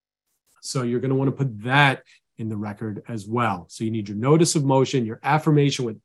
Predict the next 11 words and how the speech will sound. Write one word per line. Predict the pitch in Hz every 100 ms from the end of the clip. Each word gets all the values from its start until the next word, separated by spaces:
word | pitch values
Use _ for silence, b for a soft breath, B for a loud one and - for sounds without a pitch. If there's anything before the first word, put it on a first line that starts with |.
| -
all | 170 165
the | 160
exhibits, | 131 120 123 123 123 - b b _
and | 139 139
your | 135
memo | 123 120 117
of | 110 101
law. | 98 87 - _ _ _ _ _ -
Now | 139 135
for | - 139
you, | 185 220 180 165